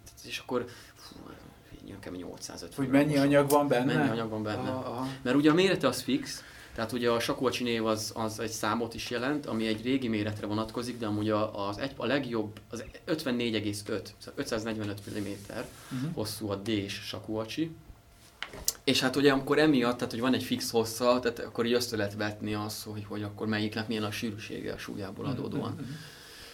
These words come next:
Speaker 1: És, ö, és számít, tehát hogy szaxofonosoknál biztos válogatja, de ott is sokszor hallom, hogy szeret-, szeretik, hogy a súlyos, hogyha van
Speaker 2: Persze.
Speaker 1: benne, ha van benne anyag, az.
Speaker 2: Persze.
Speaker 1: De Furuyánál is így van, hogy, hogy, hogy például a bodza az egy puha fa,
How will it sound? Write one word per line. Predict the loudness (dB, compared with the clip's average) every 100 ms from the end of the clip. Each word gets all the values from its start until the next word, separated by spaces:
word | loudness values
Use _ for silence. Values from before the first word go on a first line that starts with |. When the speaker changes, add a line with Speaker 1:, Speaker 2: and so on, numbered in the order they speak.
| -20 -20 -8
Speaker 1:
És, | -2 0 -2 -4 -6
ö, | -4 -4 -4
és | -4 -4
számít, | -2 -2 -2 -4 -4
tehát | -6 -4
hogy | -4 -6 -6 -6
szaxofonosoknál | -4 -4 -4 -4 -4 -2 -2 -2 0 0 0 -2 -6
biztos | -6 -6 -4
válogatja, | -2 0 0 0 -2
de | -2
ott | -2 -2
is | -6
sokszor | -6 -6 -8
hallom, | -4 -2 -2
hogy | -4
szeret-, | -4 -4 -4 -10
szeretik, | -8 -6 -6 -8
hogy | -14
a | -12
súlyos, | -8 -6 -6 -6
hogyha | -8 -2 0
van | 2
Speaker 2:
Persze. | 0
Speaker 1:
benne, | -2 0
ha |
van | 2 2
benne | 2 0
anyag, | 0 -2 -4 -6
az. | -6 -6
Speaker 2:
Persze. | -8 -8 0
Speaker 1:
De | 0
Furuyánál | 2 2 2 0 -2
is | -6 -8
így | -12 -12
van, | -14 -12
hogy, | -12 -14 -18 -20 -20 -20
hogy, | -6 -6 -4 -8 -10 -10 -20 -20 -20 -10
hogy | -6 -6
például | 0 2 2
a | 0 2
bodza | 0 2 2
az | 2 0
egy | 0
puha | 4 4 4
fa, | -2 -4 -6 -6